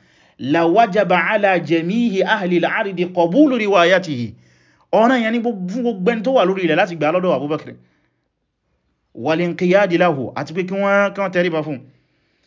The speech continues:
Fi dhalik, níbi nǹkan tó sọ yẹn. Wa in kana ghadabuha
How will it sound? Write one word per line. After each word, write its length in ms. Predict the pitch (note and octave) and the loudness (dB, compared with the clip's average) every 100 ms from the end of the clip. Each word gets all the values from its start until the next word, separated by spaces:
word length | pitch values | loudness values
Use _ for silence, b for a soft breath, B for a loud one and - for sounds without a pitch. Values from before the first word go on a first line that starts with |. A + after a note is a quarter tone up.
| _ | _
Fi 220 | - E3+ | -2 2
dhalik, 380 | F3+ F#3+ D3+ - | 4 4 0 -2
níbi 220 | F3 D#3 | 0 0
nǹkan 140 | C#3 C#3 | -2 -6
tó 60 | |
sọ 120 | C#3+ A#2+ | -6 -8
yẹn. 140 | G#2+ - _ _ _ _ _ - | -8 -16 _ _ _ _ _ -12
Wa 240 | A2+ C3+ F3 | -4 0 0
in 260 | F3 G3+ F#3 | 0 -2 0
kana 420 | F#3+ G#3 F#3 E3 | 2 2 2 2
ghadabuha 1000 | F3 F#3 F3+ D#3+ D#3+ D3 D3 C3+ A#2 | 2 4 2 4 2 4 4 2 0